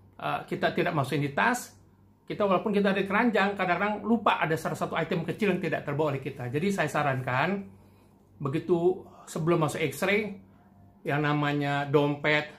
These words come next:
handphone, jam, apapun yang kecil-kecil kita masukin dalam tas kecil kita. Jadi nanti tas kecil kita itu yang di X-ray ya. Nanti kalau lolos sudah semua, baru kita nanti akan diperiksa juga. Karena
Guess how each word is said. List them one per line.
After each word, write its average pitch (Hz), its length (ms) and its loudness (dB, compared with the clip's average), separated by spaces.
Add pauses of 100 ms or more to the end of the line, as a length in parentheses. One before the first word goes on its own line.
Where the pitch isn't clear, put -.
(200)
handphone, 151 720 0 (800)
jam, 156 560 2 (560)
apapun 175 480 -2
yang 156 80 -4
kecil-kecil 156 400 -2
kita 175 160 -4
masukin 165 240 -4
dalam 185 160 0
tas 180 160 -4
kecil 196 160 0
kita. 208 400 4
Jadi 151 240 -4
nanti 185 320 -6 (320)
tas - 160 -6
kecil 190 240 -4
kita 190 240 -4
itu 202 160 -2
yang 180 160 0
di 147 320 -4
X-ray 160 400 0
ya. 139 240 0 (480)
Nanti 151 320 -6
kalau 135 480 -6 (400)
lolos 156 560 2
sudah 139 80 -2
semua, 160 560 -2
baru 139 240 -4
kita 196 240 -2
nanti 190 240 0
akan 196 240 0
diperiksa 196 800 -2
juga. 196 480 2
Karena 185 320 -2